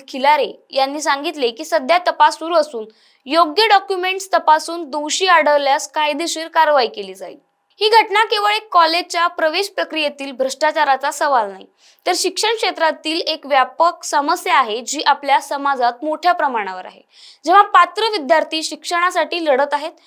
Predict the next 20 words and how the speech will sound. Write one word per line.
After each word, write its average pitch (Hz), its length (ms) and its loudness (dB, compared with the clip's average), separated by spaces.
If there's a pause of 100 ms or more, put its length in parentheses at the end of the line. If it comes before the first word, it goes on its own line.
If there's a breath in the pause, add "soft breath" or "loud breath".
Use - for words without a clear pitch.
तेव्हा 285 320 4
अशा 339 180 0
भ्रष्ट 320 380 0
व्यवस्थेमुळे 320 760 2
त्यांचे 311 280 -4
भविष्य 311 560 0
धोक्यात 294 440 0
येऊ 214 140 -2
शकतं. - 360 -14 (260)
दिव्या 285 320 2
शिंदेची 311 640 -2
या 311 120 0
प्रकरणी 330 440 0
हिंमत 339 500 0
आणि 285 240 -4
आवाज 277 380 4 (320 soft breath)
हा 349 100 2 (120)
अनेकांसाठी 349 800 2
उदाहरण 320 500 2
ठरेल. 302 280 -6